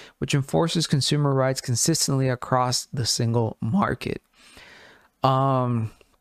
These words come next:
here from the original story, uh, in the vast majority of cases, the twenty-five thousand complaints, eighty-eight percent Nintendo, of Nintendo Switch owners reported issues with their Joy-Con controllers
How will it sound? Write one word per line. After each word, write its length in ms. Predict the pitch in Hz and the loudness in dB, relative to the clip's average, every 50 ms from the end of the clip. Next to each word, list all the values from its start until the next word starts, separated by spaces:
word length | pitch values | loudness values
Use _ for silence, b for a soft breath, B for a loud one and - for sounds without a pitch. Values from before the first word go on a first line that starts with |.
| _ _ _ _ _ _ _ _ _ _ _ _ - - _ _ | _ _ _ _ _ _ _ _ _ _ _ _ -20 -20 _ _
here 520 | - - - 143 135 139 143 139 139 139 139 | -12 -6 -2 0 2 2 2 2 0 -2 -2
from 160 | - 139 135 | -2 -2 0
the 100 | 127 120 | 0 2
original 340 | 120 123 131 127 131 127 123 | 2 0 0 0 0 0 -2
story, 680 | 117 - - 156 156 156 151 151 151 151 151 156 160 - b b b b b b b b b b b - | -2 -2 0 0 2 2 2 2 0 0 0 0 -2 -4 b b b b b b b b b b b -2
uh, 480 | - 131 127 127 127 123 123 123 123 - - | -2 0 2 2 2 2 2 0 0 0 0
in 120 | 139 143 | 0 0
the 60 | 143 | 0
vast 320 | 131 135 143 156 165 - - | 2 2 0 0 0 0 0
majority 420 | 170 156 - 151 151 151 151 151 | 0 0 2 2 2 2 0 0
of 140 | 151 143 139 | 0 -2 -2
cases, 600 | - - 123 117 - - 135 131 127 127 - - | -2 0 0 0 0 0 0 0 0 0 -2 -4
the 180 | 127 113 - | -6 -6 -8
twenty-five 480 | - - 123 123 120 - 127 123 120 123 | -6 -4 -2 -2 0 0 0 0 0 0
thousand 320 | - 120 120 120 127 120 | 0 0 0 0 0 0
complaints, 500 | - 131 127 - 123 113 113 110 113 - B B B B B B B - | 0 -2 -2 0 0 0 0 0 -2 -4 B B B B B B B 0
eighty-eight 440 | 139 151 160 175 170 170 170 170 - | 0 2 2 2 2 0 0 -2 -2
percent 460 | - 147 - - - 139 139 151 - | -2 0 0 0 0 0 0 0 0
Nintendo, 520 | - 131 123 - - 139 139 143 143 - - _ | 0 -2 0 0 0 0 0 0 -2 -2 -4 _
of 100 | - 127 | -2 0
Nintendo 400 | 123 127 117 - - 135 139 139 | 0 0 0 0 0 0 0 0
Switch 260 | 131 - 139 139 - - - | 0 0 -2 -4 -4 -4 -4
owners 340 | 139 135 131 131 135 131 131 | -2 -2 0 -2 -2 -2 -2
reported 540 | 127 117 - - - 135 135 139 139 135 - - | -4 -4 -4 -2 -2 0 0 0 -2 -4 -4 -2
issues 440 | 131 127 - - - 139 135 127 | -2 0 0 0 0 0 0 0
with 180 | 135 131 120 - | -2 -4 -2 -2
their 120 | 123 113 | -2 -4
Joy-Con 460 | 113 - 131 127 131 - - 131 135 127 | -2 -2 0 0 0 0 0 0 0 0
controllers 560 | 127 127 - - 131 120 120 120 117 - | 0 -2 0 0 0 0 0 0 -2 -4